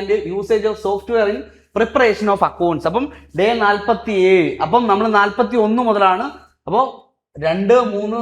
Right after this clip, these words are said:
നാല്, അഞ്ച്, ആറ്, ഏഴ് ദിവസം കൊണ്ട് നമ്മൾ മൊഡ്യൂൾ വൺ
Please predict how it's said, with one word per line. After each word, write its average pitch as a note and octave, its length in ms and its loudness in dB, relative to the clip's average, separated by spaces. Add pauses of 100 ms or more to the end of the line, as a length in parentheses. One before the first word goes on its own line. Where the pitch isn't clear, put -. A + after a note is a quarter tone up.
(120)
നാല്, F#3+ 240 -2 (100)
അഞ്ച്, F#3 220 -6 (160)
ആറ്, F#3 160 -2 (180)
ഏഴ് B3+ 240 4
ദിവസം G3+ 300 0
കൊണ്ട് G3 160 0
നമ്മൾ G3 140 -2 (960)
മൊഡ്യൂൾ A3 280 2 (100)
വൺ G3+ 100 4